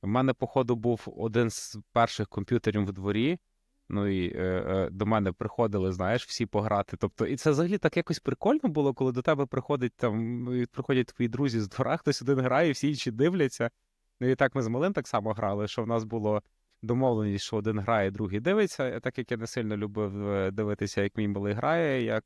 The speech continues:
купив джойстик. <laughs> Я його не підключав,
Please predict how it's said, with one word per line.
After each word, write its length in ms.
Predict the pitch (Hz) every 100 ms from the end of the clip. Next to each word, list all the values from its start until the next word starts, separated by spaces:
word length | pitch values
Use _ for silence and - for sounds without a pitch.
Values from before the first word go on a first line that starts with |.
| _
купив 360 | 117 - 107
джойстик. 540 | 98 117 147 - - _ _
<laughs> 920 | 294 - _ _ - - _ - -
Я 320 | 208 175 160 170 _ _ -
його 300 | 151 165 160
не 160 | 160
підключав, 720 | - 190 - 165 - 170 165